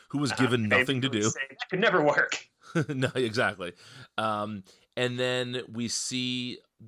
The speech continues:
Speaker 1: there's a character, the character that has the same-sex kiss at the end of the film, she
Speaker 2: Yeah.
Speaker 1: was introduced in The Last Jedi.
Speaker 2: Yeah.
Speaker 1: And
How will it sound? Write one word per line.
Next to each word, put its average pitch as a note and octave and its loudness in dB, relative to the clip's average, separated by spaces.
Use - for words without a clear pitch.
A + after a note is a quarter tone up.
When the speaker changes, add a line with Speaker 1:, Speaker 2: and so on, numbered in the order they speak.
Speaker 1:
there's A#2+ -4
a A#2 -8
character, C3 0
the C3+ -2
character D#3+ 0
that B2 2
has A2 -4
the G2+ 0
same-sex A2 -4
kiss A2+ -6
at A#2+ -10
the C#3 -4
end C3+ -6
of C3+ -10
the C#3 -8
film, D3+ -8
she - -4
Speaker 2:
Yeah. D3 0
Speaker 1:
was C3+ -2
introduced A#2 -6
in G#2 -6
The G#2 -6
Last F#2+ -8
Jedi. F2 -10
Speaker 2:
Yeah. B2 -6
Speaker 1:
And B2+ -6